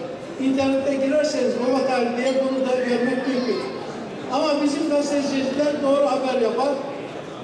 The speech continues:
Ben buna yürekten inanıyorum. Afyon'da böyle şantaj falan yok. Ee,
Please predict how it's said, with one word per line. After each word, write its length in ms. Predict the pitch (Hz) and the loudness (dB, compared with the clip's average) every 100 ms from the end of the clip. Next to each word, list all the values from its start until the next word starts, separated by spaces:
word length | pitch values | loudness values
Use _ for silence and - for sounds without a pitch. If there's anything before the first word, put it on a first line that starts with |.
| - - | -8 -2
Ben 180 | 269 262 269 | 0 0 0
buna 240 | 269 254 | 0 0
yürekten 360 | 277 262 262 262 | 0 0 -2 0
inanıyorum. 480 | 269 285 285 302 294 294 | 2 2 2 0 -2 -2
Afyon'da 560 | 277 262 269 262 254 277 269 - - - - - | -2 0 0 0 0 0 -2 -6 -10 -10 -8 -2
böyle 280 | 277 262 - | 0 2 0
şantaj 460 | 269 269 262 254 | 0 0 0 -2
falan 580 | 262 247 254 247 226 269 | -2 -2 -2 -2 0 2
yok. 120 | 285 - - - - - - - 226 | 0 0 -6 -8 -10 -10 -10 -4 0
Ee, 200 | 226 | 0